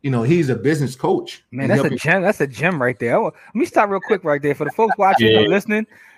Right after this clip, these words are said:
Speaker 2: you might wanna do that. I think I'm sitting there thinking, like, "What is my day?"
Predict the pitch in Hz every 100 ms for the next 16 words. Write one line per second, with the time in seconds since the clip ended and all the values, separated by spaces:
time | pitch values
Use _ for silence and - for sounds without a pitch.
0 | - 196 208 196 147 208 220 151 131 -
1 | 220 196 233 233 208 220 208 180 170 277
2 | 294 208 254 170